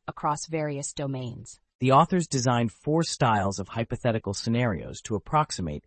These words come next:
Speaker 2: the five selected field studies. They ran a total of twenty pre-registered experiments with over sixteen thousand participants to ensure a clear comparison between old field data and new hypothetical data.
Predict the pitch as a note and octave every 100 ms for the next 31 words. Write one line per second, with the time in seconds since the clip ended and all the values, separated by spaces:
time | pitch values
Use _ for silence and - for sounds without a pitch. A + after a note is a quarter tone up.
0 | _ - - - A2+ A2 A2 - G2+ F#2
1 | F#2+ E2+ - F#2+ F2 - F2 - - -
2 | - _ _ _ _ _ _ _ _ A#2
3 | B2 C3+ C3 A2+ - C3+ B2+ F#2+ - -
4 | C#3+ D3+ D3+ - D3 B2 A2+ A2 - G2+
5 | - - C3 G2 B1+ - - - G#2+ A2
6 | G2 - D#3 - - D3+ C3 A2+ G#2+ G#2+
7 | G2 G#2 - A#2+ - - B2+ - _ _
8 | - A#2+ A2+ - C#3 G2+ - - D3+ D#3+
9 | D#3 D3+ B2+ B2 G#2+ - F2+ F2+ - G2
10 | - B2 C#3 C#3 - A#2 G#2 F#2 F2+ D2
11 | C#2+ - _ _ G#2+ B2+ C#3 A#2 G#2+ A#2
12 | - G2 F#2+ E2+ D#2+ D#2 D#2 -